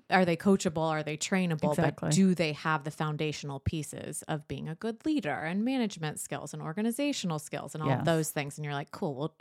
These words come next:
Speaker 1: are, do you like cupcakes?" <laughs>
Speaker 2: <laughs>
Speaker 1: You know?
Speaker 2: Even just a little bit.
Speaker 1: Right. We can, we can train you on all the nuances of C cups, but do
Speaker 2: Mm-hmm.
Speaker 1: you have these foundational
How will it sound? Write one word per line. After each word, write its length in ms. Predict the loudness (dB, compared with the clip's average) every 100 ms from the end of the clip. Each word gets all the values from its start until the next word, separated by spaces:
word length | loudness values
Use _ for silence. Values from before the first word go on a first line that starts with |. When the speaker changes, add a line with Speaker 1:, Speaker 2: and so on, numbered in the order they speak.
| -18 -18 -20 -6
Speaker 1:
are, 180 | 2 4
do 200 | 4 6
you 40 | 8
like 160 | 6
cupcakes?" 400 | 4 -2 -4 -6 -18
<laughs> 60 | _
Speaker 2:
<laughs> 80 | 6
Speaker 1:
You 880 | 8 10 12 12 12 12 12 10 10
know? 60 | 12
Speaker 2:
Even 140 | 12 12
just 180 | 10 10
a 60 | 10
little 180 | 10
bit. 240 | 8 6 8
Speaker 1:
Right. 380 | 8 10 10 12
We 200 | 12 12
can, 240 | 10 10
we 100 | 8
can 140 | 8
train 320 | 6 6 6 8
you 120 | 8
on 140 | 8
all 260 | 8 8 8
the 120 | 10
nuances 800 | 10 12 10 6 2 2 2 0
of 200 | 0 -2
C 220 | 4 4
cups, 500 | 4 2 0 -2 2
but 140 | 10 12
do 60 | 10
Speaker 2:
Mm-hmm. 100 | 8
Speaker 1:
you 120 | 6 6
have 240 | 4 2
these 180 | -2 0
foundational 800 | 0 0 -6 -6 -6 -4 -8